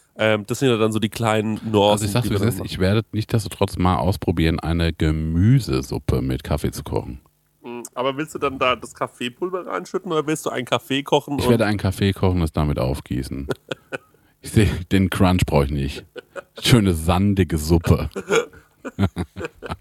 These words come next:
Speaker 2: Eine schöne
Speaker 1: Ja.
Speaker 2: sandige Suppe.
Speaker 1: Ihr Lieben, ich würd sagen, wir machen jetzt hier, übrigens, kennst du die, äh, Crazy Cheese Manufaktur?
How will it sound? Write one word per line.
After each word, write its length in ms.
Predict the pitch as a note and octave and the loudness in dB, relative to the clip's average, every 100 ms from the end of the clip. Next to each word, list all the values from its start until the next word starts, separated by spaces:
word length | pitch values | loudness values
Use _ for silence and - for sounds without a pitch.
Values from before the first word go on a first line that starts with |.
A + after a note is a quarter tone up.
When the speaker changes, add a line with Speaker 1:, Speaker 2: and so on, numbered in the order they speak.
| - - - - - - | -12 -12 -14 -8 0 0
Speaker 2:
Eine 120 | F#2+ E2+ | 2 2
schöne 440 | - A2 F#2+ F#2 | 2 2 4 4
Speaker 1:
Ja. 40 | D#2+ | 2
Speaker 2:
sandige 640 | C#2+ C#2+ C#2 C2+ C2+ B1 | 2 -2 -2 -6 -6 -8
Suppe. 400 | - - - - - - | -10 -12 -14 -14 -4 0
Speaker 1:
Ihr 100 | B2+ | 4
Lieben, 280 | C#3 D3 C3 | 4 4 -2
ich 140 | - | 0
würd 120 | C3+ | 2
sagen, 340 | C3 A#2+ C3+ A#2 | 4 2 2 -2
wir 80 | |
machen 300 | A2+ B2+ C3 | 0 -2 -2
jetzt 160 | A#2+ - | -8 -4
hier, 340 | B2 B2 A#2+ - - - - | 2 4 2 -2 -12 -20 -8
übrigens, 260 | B2 A2 | -6 -4
kennst 180 | - C3 | -4 -4
du 40 | - | -2
die, 160 | A2 - - | -4 -6 0
äh, 160 | A2 G2 | 2 4
Crazy 320 | A#2+ B2+ A#2+ | 4 2 2
Cheese 260 | - C#3 - | -2 -2 0
Manufaktur? 640 | E3+ E3+ E3+ - F3 G3 | 0 0 -4 2 4 4